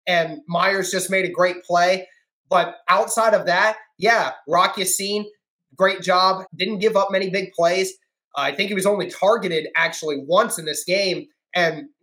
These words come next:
gave up maybe a three-yard catch. And then there was a couple times where he made some big plays towards the end of the game to help really enforce that physical nature. And,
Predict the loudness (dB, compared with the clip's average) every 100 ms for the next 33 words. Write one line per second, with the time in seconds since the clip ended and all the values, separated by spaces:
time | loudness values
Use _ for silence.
0 | -10 -2 0 4 2 2 -2 -2 -4 -4
1 | -4 -2 2 4 4 0 -4 -2 -2 -4
2 | -10 _ _ _ -2 0 2 0 -6 -16
3 | _ _ -2 2 2 0 0 -2 -2 -2
4 | -2 -2 0 0 -2 -2 -2 -2 -4 -4
5 | -4 -4 -2 0 0 -2 -2 -2 -2 -6
6 | -4 -4 -4 -4 -2 -2 -2 0 0 -2
7 | -10 _ _ _ -4 -2 0 0 -2 -6
8 | _ -2 2 2 0 -2 0 -2 -4 -4
9 | -4 -2 -2 -2 -2 -2 -4 -4 -6 _
10 | _ _ _ 0 0 -2 -10